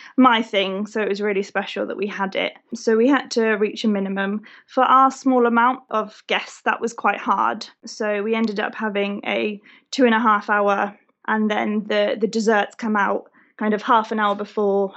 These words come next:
and stay half an hour after the fireworks. And it, it was all lovely. There, there was table and chairs set up and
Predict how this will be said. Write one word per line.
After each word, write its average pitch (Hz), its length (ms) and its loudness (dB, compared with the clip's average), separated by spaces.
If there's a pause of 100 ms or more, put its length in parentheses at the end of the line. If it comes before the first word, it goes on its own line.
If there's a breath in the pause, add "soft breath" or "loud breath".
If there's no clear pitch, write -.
and 208 180 -4
stay 208 220 -2
half 202 320 0
an 202 60 -2
hour 190 220 2
after 190 560 -2 (360 soft breath)
the 247 60 0
fireworks. - 1000 0 (100)
And 240 160 0
it, 233 140 -2
it 240 100 4
was 240 140 0
all 254 140 6
lovely. 220 500 0
There, 214 280 0
there 220 100 -2
was 208 140 -4
table 220 320 -2
and 226 140 -4
chairs 220 420 0
set - 280 -8
up 208 340 -2
and 196 300 -6